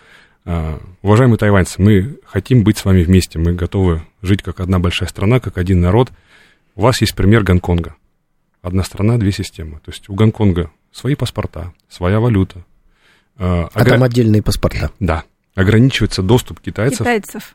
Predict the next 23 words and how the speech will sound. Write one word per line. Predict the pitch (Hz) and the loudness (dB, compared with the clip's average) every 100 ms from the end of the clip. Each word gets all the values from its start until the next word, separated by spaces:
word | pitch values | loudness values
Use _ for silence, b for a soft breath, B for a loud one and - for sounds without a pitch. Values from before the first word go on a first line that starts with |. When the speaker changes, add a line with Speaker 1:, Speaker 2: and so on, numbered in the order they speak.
| _ | _
Speaker 1:
в | 92 | 0
Гонконг. | 208 226 | 2 4
Speaker 3:
в | 104 | 2
Гонконг. | 80 - - _ _ _ _ _ _ | 0 -4 -16 _ _ _ _ _ _
Speaker 1:
То | 107 | -6
есть | 92 - - _ _ - | -4 -6 -12 _ _ -16
Китай | 95 127 143 | -2 0 0
повторял | - - 98 113 139 117 | -2 -4 2 2 2 0
и | |
повторяет | 92 - 92 107 90 | -4 -6 0 0 0
о | 87 | -2
том, | 131 | -2
что | - - | -2 0
он | 95 | 0
готов | 92 110 - | 2 0 -4
эту | 90 82 | -6 -8
систему | - - 127 120 82 | -12 -6 0 0 -2
масштабировать | 90 - 85 98 113 - | -8 -10 -4 0 0 -2
на | 95 | -6
Тайване. | 95 90 80 76 _ _ _ _ _ _ _ _ _ - | -6 -6 -8 -12 _ _ _ _ _ _ _ _ _ -8
Вот, | 101 _ - - - | -8 _ -20 -20 -12
вот, | - 98 _ | -8 -10 _
вот. | - | -10